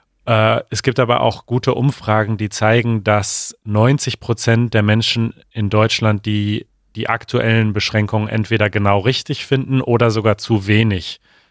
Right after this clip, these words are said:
streng finden und nur zehn Prozent finden sie zu streng. Und die Leute, die da zu dieser Demo kommen,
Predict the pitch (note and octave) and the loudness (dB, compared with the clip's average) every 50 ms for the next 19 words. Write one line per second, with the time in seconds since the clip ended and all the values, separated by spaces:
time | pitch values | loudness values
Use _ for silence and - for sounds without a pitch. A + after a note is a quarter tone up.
0 | _ _ - - - - G2+ F#2+ G2 G2+ G2 - - - G2+ F#2 F#2 F#2+ - G#2 | _ _ -6 -6 -4 -2 -2 -2 0 -2 -4 -4 -4 -4 -4 -4 -4 -4 -6 -4
1 | A2 B2+ A#2+ A#2 A2 G2 A2 G2 F#2+ - - A#2 A2+ A2 G#2+ - A2+ G#2+ - - | -4 -2 -2 -2 -2 -2 -2 -2 -2 0 0 2 2 2 0 0 -2 -4 -2 -2
2 | G#2 G2+ G2+ - - G#2+ G#2 G#2+ - G#2+ G2+ F#2 G2+ G2+ G2 F#2+ F2 _ - - | -2 0 -2 -2 -2 -2 -2 -2 -2 -4 -4 -4 -2 -2 -4 -4 -6 _ -10 -8
3 | - - A#2 A2+ - - - - - F#2+ F2 F2+ G#2 C3 D3 - _ _ _ _ | -4 0 0 0 0 0 -2 -2 -4 -4 -4 -2 -4 -4 -6 -8 _ _ _ _
4 | _ _ _ _ _ _ _ _ _ _ _ _ _ _ _ - B2+ B2 A#2 A2 | _ _ _ _ _ _ _ _ _ _ _ _ _ _ _ 0 2 2 2 2
5 | G#2 - A#2+ A#2+ B2+ B2+ C3+ C#3 - C3 A#2 B2 A#2+ A2+ A#2+ A#2 A2+ A2+ G#2+ - | 0 0 2 4 4 4 4 2 0 -2 -4 -4 -2 0 2 4 4 2 0 -2
6 | - A2+ G#2+ G2+ A2 G#2+ G2 F#2 B2+ D3+ F3+ D#3+ B2 A2 - - G2+ F#2+ F#2+ A2 | -6 -10 -6 -4 -4 -4 0 2 2 4 4 4 2 0 -2 -6 -8 -6 -6 -6
7 | A#2+ C3+ - | -6 -8 -10